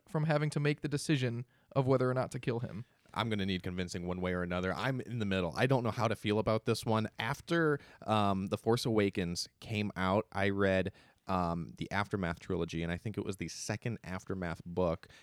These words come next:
Speaker 2: in which, um,
Speaker 1: Life Debt?
Speaker 2: uh, yeah, in which the main character's father comes back, but he was brainwashed, um, by the, um, I guess they were still the Empire at that time, but they were just kind of like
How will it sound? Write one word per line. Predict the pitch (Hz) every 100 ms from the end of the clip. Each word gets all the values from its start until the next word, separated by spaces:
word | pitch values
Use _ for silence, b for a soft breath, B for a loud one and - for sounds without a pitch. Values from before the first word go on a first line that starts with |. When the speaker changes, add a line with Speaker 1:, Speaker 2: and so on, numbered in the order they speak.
| b
Speaker 2:
in | - 87 80
which, | 85 80 - -
um, | 87
Speaker 1:
Life | 80 78 85
Debt? | - - _ - -
Speaker 2:
uh, | 87
yeah, | 78 104 92
in | 82
which | 92 -
the |
main | 92 95 95
character's | - 92 87 95 82 -
father | - 85 90 87
comes | - 87 -
back, | 80 82 -
but | 90
he | 92
was | 82
brainwashed, | - 82 87 90 87 87 87 - - b b b -
um, | 80 71 76 85
by | 95 90 85 85
the, | 85 80 78 101 - _ _ -
um, | 82 67 60 98 _ _ _ _ _ - - _ -
I | 98
guess | 98
they | 82
were | 80
still | 98
the | 76 78
Empire | 87 80 73
at | 76
that | 73
time, | - 104 73
but | 71
they | 78
were |
just | 76 -
kind | 92
of | 71
like | 76